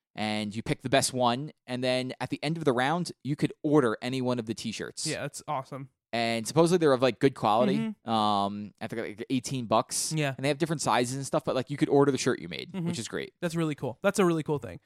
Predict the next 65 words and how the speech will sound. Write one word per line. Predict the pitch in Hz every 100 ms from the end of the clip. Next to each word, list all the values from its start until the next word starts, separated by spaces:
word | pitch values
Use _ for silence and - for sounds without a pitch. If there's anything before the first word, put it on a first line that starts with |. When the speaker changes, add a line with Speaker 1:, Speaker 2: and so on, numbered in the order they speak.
| -
Speaker 1:
Uh, | - _ _ -
Speaker 2:
Uh, | 220
all, | 240 240
all | 233
the | 254
games | 247 214
I've | 190
seen | - 180
have | 156
seemed | 160 151
really | 151 143 - _ _ -
Speaker 1:
There's | 139 143
Speaker 2:
awesome. | 156 143 135
Speaker 1:
a, |
there's, | 135 117
like, | 120
a | 110
murder | 120 120 120
one, | 120 120 120 120 -
Speaker 2:
Yeah. | 98 95
Speaker 1:
um, | 90
or | 104
a |
horror | 107 127 123 120
game | 120 120 120 120
Speaker 2:
Yeah, | 165 151
it's | 151
like | 196
a | 180
Speaker 1:
where |
Speaker 2:
murder | 165 165 165
trivia. | 185 165 180 170 160 _ -
Speaker 1:
Yeah. | 110 180 165
Speaker 2:
Yeah, | 151
yeah, | 151
horror | 151 165 160
Speaker 1:
Um, | -
Speaker 2:
trivia. | 185 185 95 - _ _ -
Speaker 1:
where | 117 113
the | 113
announcer, | 113 120 120 131 78
like, | 98 - _ _ _ _
we | 139
must | 147
have | 143
played | 139 127
it, | 98
like, | 104
ten | - 120
times, | 113 107 120 127 -
and | 104
I | 101
thought | 110 98
the | 104
announcer | 95 95 98
was | 87
really | 101 92
funny. | - 98 120 -
I | 117
don't | 120
know | 120 117
if | - _ _ -
my | 104
hundredth | - 110 120 131
time | - 147 151 156